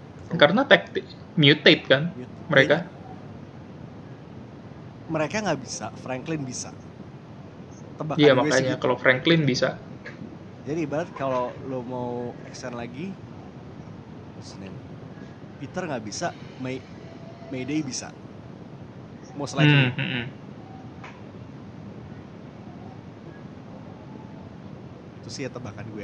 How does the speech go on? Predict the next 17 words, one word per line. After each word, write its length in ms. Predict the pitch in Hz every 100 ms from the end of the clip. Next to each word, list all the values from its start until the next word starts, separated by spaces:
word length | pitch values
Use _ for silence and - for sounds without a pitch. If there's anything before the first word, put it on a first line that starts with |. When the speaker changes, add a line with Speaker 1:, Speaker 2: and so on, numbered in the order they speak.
| 113
Speaker 2:
aja. 180 | 110 92 - - - - - - - - - - - - - - - - - - -
Tapi 100 | 160 170
ini 60 | 185 - - - - - - - -
Franklin 380 | 123 120 160 160
pasti 160 | 143 147
bakal 360 | 131 113 117 110
ada 380 | 110 110 113 - - - - - - - - -
peran 260 | 117 117 107
lagi 140 | 113 120
ke 60 | 117
depannya 340 | 107 104 110
sih. 160 | 92 92 - - - - - - - - - - - - - - - - - - - - 190 180
Speaker 1:
Iya, 100 | 143 -
fix 120 | 127 - 131
banget 200 | 117 120
sih 100 | 139
itu. 100 | 117